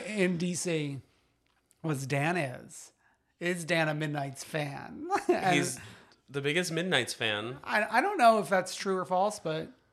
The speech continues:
Speaker 1: we'll see at the Eras Tour, I guess. <laughs>
Speaker 2: Wow.
Speaker 1: Okay,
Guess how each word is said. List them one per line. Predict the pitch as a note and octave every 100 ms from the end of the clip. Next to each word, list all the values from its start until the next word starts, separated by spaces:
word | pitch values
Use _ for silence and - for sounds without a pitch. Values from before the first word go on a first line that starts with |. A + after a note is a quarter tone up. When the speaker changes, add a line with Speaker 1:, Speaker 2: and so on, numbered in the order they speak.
| _ F#3+
Speaker 1:
we'll | E3
see | - G#3
at | D#3
the | -
Eras | F3 F3+ -
Tour, | C#3 C3
I |
guess. | C3+ C3+ C3+ - _
<laughs> | - - - - _ _ - C4 - B3 - - A#2+
Speaker 2:
Wow. | G#2+ G2+ A2 B2
Speaker 1:
Okay, | E3+ D3+